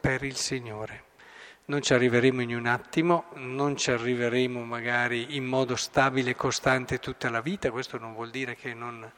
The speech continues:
potremo diventare santi, però dovremo tendere lì e dobbiamo tendere lì.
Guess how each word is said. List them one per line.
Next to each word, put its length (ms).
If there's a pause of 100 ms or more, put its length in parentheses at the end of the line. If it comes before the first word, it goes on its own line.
(140)
potremo 460
diventare 580
santi, 560 (540)
però 260
dovremo 480
tendere 460
lì 240
e 120
dobbiamo 640
tendere 500
lì. 220